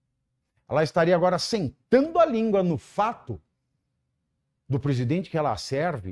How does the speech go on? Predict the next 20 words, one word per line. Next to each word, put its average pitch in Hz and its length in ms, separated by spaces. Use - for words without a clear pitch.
estar 170 640
se 262 180
servindo 202 800
de 147 120
um 214 120
condenado 190 600
por 170 100
corrupção. 175 640
E 262 80
também 214 440
estaria 226 400
chamando 180 420
de 165 100
inimigo 190 400
da 190 100
democracia 175 800
alguém 151 360
condenado 214 840
por 226 220
corrupção. 208 680